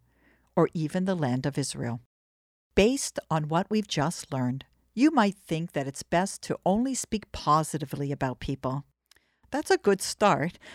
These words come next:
but even then we have to be careful. If you know that David is envious of Jim's wealth, no mitzvah is accomplished in running to David to talk about Jim's latest purchase or large charitable contribution. This can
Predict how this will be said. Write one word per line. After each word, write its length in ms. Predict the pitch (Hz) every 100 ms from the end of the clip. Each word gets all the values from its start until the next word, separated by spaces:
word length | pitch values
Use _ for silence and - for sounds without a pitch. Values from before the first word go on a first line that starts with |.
| -
but 160 | - 214
even 440 | - 262 294 247 170
then 320 | 190 - 311
we 160 | 175 160
have 180 | 151 -
to 80 | 139
be 100 | 143
careful. 520 | - 135 - 135 120 _ _ _ _ _ _ -
If 200 | 208 -
you 220 | 302 370
know 200 | 247 226
that 260 | 175 147 -
David 640 | 165 220 190 135 156 175
is 180 | 185 160 -
envious 560 | 180 196 180 160 -
of 140 | 147 135
Jim's 340 | 160 165 156
wealth, 540 | 143 160 170 - - - _ _ _ _ _
no 280 | 175 233 320
mitzvah 520 | 311 208 226 - 156 -
is 140 | 156
accomplished 880 | 151 - 190 196 - 127 113 - - _
in 180 | 175 175
running 340 | 185 226 262
to 120 | -
David 520 | 151 175 165 143 117 -
to 80 | 175
talk 300 | 208 196 -
about 340 | 175 147 156
Jim's 360 | - 185 175 165
latest 440 | 156 190 175 -
purchase 640 | 190 190 190 196 190 185
or 220 | 151 143
large 500 | 147 156 170 185 -
charitable 540 | - - 233 240 165 143
contribution. 800 | - 127 - 139 131 - 131 123 _ _ _ _ _ _ _ _
This 160 | 202 -
can 200 | -